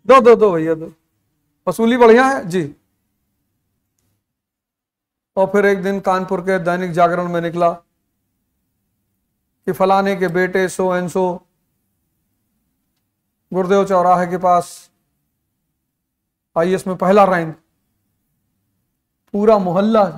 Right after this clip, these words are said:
कोई साला बिस्तर से गिर गया। किसी का मंजन करते करते टूट गया अंदर की, "अबे ये क्या हो गया यार, ये क्या बता रहा है?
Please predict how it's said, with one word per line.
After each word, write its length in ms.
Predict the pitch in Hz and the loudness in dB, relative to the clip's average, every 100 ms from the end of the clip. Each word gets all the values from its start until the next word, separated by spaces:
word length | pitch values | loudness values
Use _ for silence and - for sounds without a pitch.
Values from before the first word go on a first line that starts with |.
| 151 _ _ _ _ - | -18 _ _ _ _ -14
कोई 100 | 175 | -6
साला 220 | 190 185 | -2 -2
बिस्तर 380 | 180 180 - 185 | -2 -6 -6 -6
से 120 | 180 | -6
गिर 180 | 175 175 | -8 -6
गया। 300 | 175 180 180 _ _ _ _ _ - 208 - 339 - _ _ _ _ _ _ _ _ _ _ _ _ _ _ _ _ _ _ _ - 180 _ _ _ _ _ _ _ _ | -2 -2 -4 _ _ _ _ _ -16 -16 -16 -20 -20 _ _ _ _ _ _ _ _ _ _ _ _ _ _ _ _ _ _ _ -10 -10 _ _ _ _ _ _ _ _
किसी 220 | 175 160 185 | -8 -4 0
का 100 | 196 | 2
मंजन 380 | 190 190 208 | 2 -2 -2
करते 280 | 196 185 - | -2 -2 -2
करते 260 | 185 170 196 | -2 -2 -2
टूट 260 | 208 190 | -2 -4
गया 200 | 190 190 | 0 0
अंदर 260 | 180 175 185 | 0 0 -2
की, 120 | 185 | -2
"अबे 360 | 180 156 269 269 _ _ _ _ _ _ - | -4 -4 -6 -8 _ _ _ _ _ _ -2
ये 80 | 226 | -2
क्या 160 | 262 | 0
हो 140 | 254 208 | -2 0
गया 160 | 208 | 2
यार, 260 | 170 165 269 _ _ _ _ _ - | 2 2 -2 _ _ _ _ _ -6
ये 60 | 220 | -2
क्या 120 | 302 | -2
बता 280 | 294 202 170 | -2 -6 -8
रहा 100 | |
है? 80 | 147 | -10